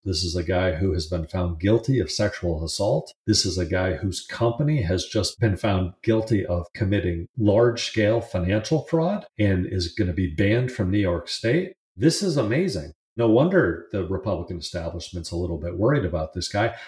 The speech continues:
How can this guy possibly win a general election? And they're looking for anybody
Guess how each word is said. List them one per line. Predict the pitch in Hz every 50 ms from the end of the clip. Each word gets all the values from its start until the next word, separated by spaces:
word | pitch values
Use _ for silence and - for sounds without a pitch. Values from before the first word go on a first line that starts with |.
| - -
How | - 117 135 139
can | 180 - 139 123 110
this | 98 - -
guy | - 98 92 95
possibly | - - - - 95 101 92 - - 95 85 80 85 85 90 98 95 - _ -
win | 95 90 92 92 87 87 95 107 113
a | 104 101
general | 90 104 101 98 104 107 107 117
election? | 131 147 180 185 180 - - - - _ _ -
And | 110 107 107 110 107 98 - _
they're | 107 117 120 117 113
looking | 120 120 - 143 110 -
for | 139 147
anybody | - 160 170 123 85 85 82 85 90 95 95